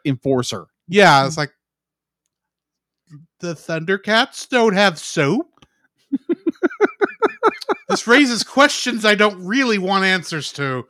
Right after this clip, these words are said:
Speaker 1: That is
Speaker 2: Like,
Speaker 1: so
Speaker 2: how do they clean themselves? Do they clean themselves like cats
Speaker 1: Cats?
Speaker 2: do?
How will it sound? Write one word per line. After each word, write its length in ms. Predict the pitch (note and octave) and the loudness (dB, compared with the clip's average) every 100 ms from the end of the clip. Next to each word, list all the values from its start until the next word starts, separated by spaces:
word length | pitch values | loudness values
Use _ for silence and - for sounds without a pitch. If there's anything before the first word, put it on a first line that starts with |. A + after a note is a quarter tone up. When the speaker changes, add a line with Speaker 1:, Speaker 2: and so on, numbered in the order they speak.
| - | -2
Speaker 1:
That 200 | F#3 G3 | 2 2
is 100 | F3+ | 2
Speaker 2:
Like, 160 | F3 | -2
Speaker 1:
so 260 | F3 - F#3 | -4 -6 0
Speaker 2:
how 320 | F#3 F#3+ G3+ | 2 2 0
do 160 | F#3+ G3+ | -2 -4
they 180 | G3 G3 | -2 -4
clean 360 | - G#3+ A#3 | -6 -8 -6
themselves? 500 | A#3 F3 F3+ D3 B2+ | -8 -8 -8 -8 -10
Do 140 | C#3 C#3+ | -12 -10
they 140 | C#3+ | -12
clean 360 | C#3 D3 C#3 D#3 | -12 -10 -8 -8
themselves 540 | F#3+ F#3+ G3 G3+ F#3+ | -10 -10 -10 -10 -10
like 180 | G3 F#3+ - | -10 -10 -14
cats 280 | - F3+ F3 D4 A4 | -10 -4 0 0 -2
Speaker 1:
Cats? 20 | - | -6
Speaker 2:
do? 460 | C#4+ D#4 E4+ E4+ | -4 -4 -4 -6